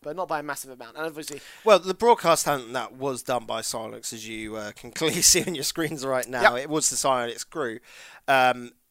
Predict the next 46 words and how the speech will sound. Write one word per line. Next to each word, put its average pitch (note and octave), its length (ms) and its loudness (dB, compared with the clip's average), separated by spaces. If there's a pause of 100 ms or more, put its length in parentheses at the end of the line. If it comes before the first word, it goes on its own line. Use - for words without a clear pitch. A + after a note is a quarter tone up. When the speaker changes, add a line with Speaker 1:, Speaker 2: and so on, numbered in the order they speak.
(160)
Speaker 2:
and E3+ 200 -10
this F3+ 200 2
one G3+ 140 2
I D#3 80 8
actually C3+ 180 0
did C3 200 -4
love, C3 200 2
and C3 100 -10
it C3 80 -4
was C3 140 -4
like, C3 240 0 (320)
for E3 140 -4
me, E3+ 360 2
it E3 80 -2
was D3 140 -4
the D3+ 100 0
major C#3+ 360 -2
loss B2+ 340 -2
of B2+ 100 -6
Gregan A#2+ 380 -6
from A#2 220 -14
the, A2 200 -6
uh, A2 200 -8
casting A#2 400 -2
talent C#3 380 -6
when C#3+ 160 -6
he C#3 40 -2
Speaker 1:
Yeah, C#3 80 -4
Speaker 2:
went C3+ 140 -6
Speaker 1:
man, C#3 180 0
Speaker 2:
to B2+ 60 0
Speaker 1:
like, C#3 160 0
Speaker 2:
Manjat. C#3 140 2
Speaker 1:
fuck. B2+ 500 -4
Speaker 2:
Don't G3 140 4
get A3 100 2
me G#3+ 60 0
wrong, F3+ 240 6 (180)
it's - 120 0
understandable D#3+ 640 2
in B2+ 100 -6
his B2 120 -2
case D#3 300 -2
because B2 500 -6
it A#2+ 140 -8 (100)
was A#2 460 -4